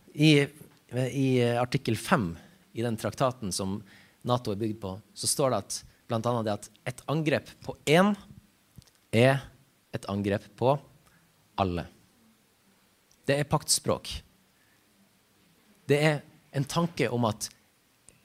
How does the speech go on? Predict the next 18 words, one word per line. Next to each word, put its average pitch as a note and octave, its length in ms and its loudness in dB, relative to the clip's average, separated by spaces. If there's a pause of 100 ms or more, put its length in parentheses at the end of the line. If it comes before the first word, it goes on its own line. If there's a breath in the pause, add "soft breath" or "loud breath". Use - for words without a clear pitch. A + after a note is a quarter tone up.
(140)
vi D#3+ 200 4
er F#3 200 -2
en D3 100 0
kropp. - 320 -2 (1700)
nato D#3 480 4
fungerer C#3+ 400 -2
som A#2 180 -6 (120)
ett - 380 -6 (480)
land, G#2+ 460 2
kan G#2 120 -6
du F#2 80 -6
si. - 140 -8 (260)
Et - 160 -12
angrep D#3+ 320 0
ett - 180 -2
sted, G#2 300 0 (300 loud breath)
et - 200 -10
angrep B2 360 -4